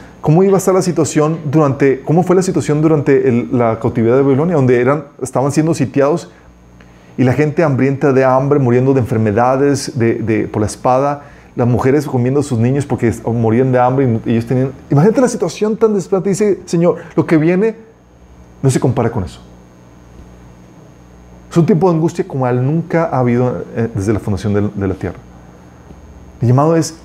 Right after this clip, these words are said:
atiende al llamado del amor ahora, antes de que venga el juicio. Puedes escapar del juicio. El Señor promete que si guardamos, que si a-, accedemos a Él, volvemos en el arrepentimiento,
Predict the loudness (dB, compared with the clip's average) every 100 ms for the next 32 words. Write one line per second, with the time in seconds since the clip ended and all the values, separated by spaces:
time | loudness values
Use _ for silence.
0 | -20 -20 -20 -10 -8 -8 -6 -2 -2 -2
1 | -4 -6 -10 -6 -2 0 2 0 -2 -4
2 | -4 -2 -2 -4 -10 -20 -20 -20 -20 -6
3 | -2 0 0 -4 -4 -4 -4 -4 -4 -4
4 | -4 0 4 4 2 -4 -10 -14 -10 -4
5 | -4 -2 -4 -4 -2 2 2 -2 -14 -4
6 | 0 2 0 -2 -4 -2 -2 0 0 0
7 | -2 -10 -20 -20 -6 -2 2 0 0 -4
8 | -2 -4 -4 0 0 2 0 0 0 0
9 | 2 0 -2 -2 -2 0 -2 -2 -2 -2
10 | -6